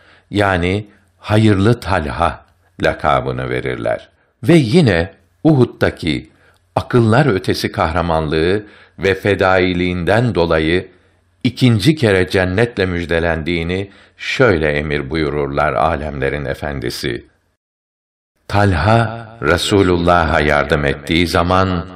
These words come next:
cennet ona vacip oldu." Mekke'nin fethine kadar bütün gazvelere katılan ve Efendimiz aleyhisselamla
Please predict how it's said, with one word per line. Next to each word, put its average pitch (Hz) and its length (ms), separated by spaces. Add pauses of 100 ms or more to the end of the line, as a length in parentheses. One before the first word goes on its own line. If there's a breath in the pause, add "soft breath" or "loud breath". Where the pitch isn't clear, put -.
(460 loud breath)
cennet 104 600 (100)
ona 82 360
vacip 73 460
oldu." 58 600 (1120)
Mekke'nin 117 600
fethine 92 520
kadar 65 480 (460 soft breath)
bütün 131 560
gazvelere 87 720
katılan 67 580 (680 soft breath)
ve 117 100
Efendimiz 120 640
aleyhisselamla 92 1200